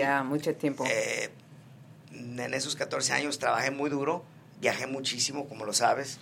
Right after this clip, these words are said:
Speaker 1: Sí.
Speaker 2: y hice muy buen dinero durante ese tiempo. Llegó el momento, y, y yo creo que a todos nos pasa, cuando empezamos a llegar a cierta edad,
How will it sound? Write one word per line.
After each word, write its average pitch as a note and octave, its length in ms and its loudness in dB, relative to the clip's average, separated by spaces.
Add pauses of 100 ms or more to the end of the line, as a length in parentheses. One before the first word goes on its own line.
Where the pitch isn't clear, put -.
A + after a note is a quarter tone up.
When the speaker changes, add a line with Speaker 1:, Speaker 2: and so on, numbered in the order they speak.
(160)
Speaker 1:
Sí. D#3 120 2 (200)
Speaker 2:
y C3+ 400 -2 (420)
hice D3 380 4
muy C#3+ 500 -2
buen B2+ 180 0
dinero G#2 380 -4 (480)
durante A2+ 300 0
ese A#2 120 -2
tiempo. G#2 380 -6 (1300)
Llegó C3 340 4
el D3 80 4
momento, D3+ 400 2
y, E3+ 60 4 (100)
y C3 300 -4 (120)
yo C#3 140 0
creo C#3 120 0
que C#3 80 4
a C#3 40 -6
todos C#3+ 160 0
nos B2 120 -4
pasa, B2 340 4
cuando A2 680 -2 (140)
empezamos B2 480 -2
a - 40 -2
llegar A#2+ 220 6
a B2+ 60 6
cierta A#2+ 320 4
edad, A#2+ 280 6